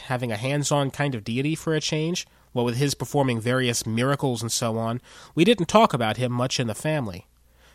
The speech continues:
Despite his ending famines, stopping blights, making coffee taste as good as it smells, and so on, for some reason we were embarrassed to be related to God.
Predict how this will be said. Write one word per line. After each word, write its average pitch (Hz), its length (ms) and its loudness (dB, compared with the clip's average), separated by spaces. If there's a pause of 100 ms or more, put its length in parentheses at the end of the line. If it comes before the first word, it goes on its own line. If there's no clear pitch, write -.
Despite 151 400 4
his 151 240 2
ending 147 220 2
famines, 170 640 2
stopping 131 480 0
blights, 127 580 0
making 120 300 -4
coffee 147 420 0
taste 143 320 -2
as 120 120 -2
good 143 180 4
as 139 100 2
it 127 100 -2
smells, 151 640 0
and 110 100 -4
so 180 280 0
on, 104 220 -2 (460)
for - 120 -2
some 254 260 4
reason 214 340 2
we 175 140 2
were 185 180 4
embarrassed 139 640 0
to 120 80 -6
be 117 100 -2
related 117 460 -2
to 127 80 -4
God. 117 480 -4